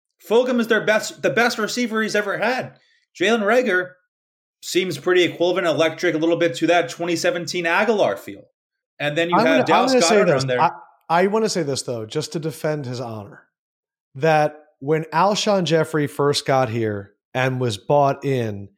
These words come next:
Speaker 2: he was phenomenal. And I believe that at that time, with a touchdown in the Super Bowl and all that,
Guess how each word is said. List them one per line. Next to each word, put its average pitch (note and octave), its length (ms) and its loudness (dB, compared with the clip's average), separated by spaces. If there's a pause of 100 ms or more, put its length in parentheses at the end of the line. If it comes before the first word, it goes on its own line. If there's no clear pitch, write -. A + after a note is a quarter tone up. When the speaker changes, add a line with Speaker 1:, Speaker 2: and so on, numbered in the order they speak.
(140)
Speaker 2:
he D#3+ 220 0
was C#3+ 280 2
phenomenal. B2+ 760 -4 (580)
And C#3 440 -2 (140)
I D#3 220 2
believe D#3+ 500 2
that C#3+ 140 2
at C3+ 160 0
that D#3 240 0
time, C#3 680 -2
with C3+ 200 -4
a A#2+ 40 -8
touchdown D#3 540 -2
in C#3 60 -4
the B2 80 -4
Super D#3 260 -2
Bowl C#3+ 160 2
and C#3 80 2
all C#3 160 2
that, C3 320 0